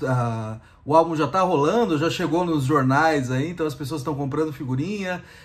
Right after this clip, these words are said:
a molecada tá trocando na escola, a, a molecada mais velha também tá trocando no trabalho.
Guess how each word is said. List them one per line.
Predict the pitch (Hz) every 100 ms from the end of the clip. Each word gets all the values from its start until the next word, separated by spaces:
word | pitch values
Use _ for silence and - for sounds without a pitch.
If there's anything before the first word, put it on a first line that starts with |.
| -
a |
molecada | 139 156 160 156
tá | 147
trocando | 135 131 131 165 156
na | 135
escola, | 127 - 160 185 190 180 170 147 123 113 -
a, | - 117 117 117
a |
molecada | 127 139 170 156
mais | 147 131
velha | 135 156 151
também | 147 147 143
tá | 139
trocando | 135 139 139
no | 135
trabalho. | 135 123 131 139 170 175 175